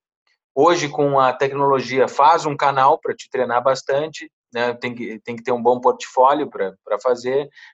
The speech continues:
Grava comercial, brinca, cria jingle, sei lá, faz o que tu, que tiver na, te der na telha,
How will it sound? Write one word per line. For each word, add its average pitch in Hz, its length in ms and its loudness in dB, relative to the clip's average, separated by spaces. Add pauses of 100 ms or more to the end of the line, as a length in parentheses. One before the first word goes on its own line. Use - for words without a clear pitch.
Grava 147 380 2
comercial, 123 920 0 (360)
brinca, 127 840 0 (500)
cria 156 300 2
jingle, 139 540 -2
sei - 180 -4
lá, 277 260 2
faz 151 300 -2
o 202 60 -8
que 208 100 -12
tu, 208 460 -4
que 180 100 -20
tiver 180 280 0
na, 160 340 -2 (120)
te - 120 -12
der 151 120 2
na 190 120 0
telha, 170 360 0